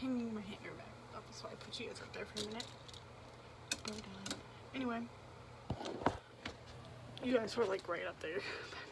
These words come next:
my shoebox. So, anyway, um,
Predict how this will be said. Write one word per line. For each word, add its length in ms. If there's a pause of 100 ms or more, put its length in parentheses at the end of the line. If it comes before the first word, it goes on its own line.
my 60
shoebox. 760 (580)
So, 280 (200)
anyway, 200 (1400)
um, 180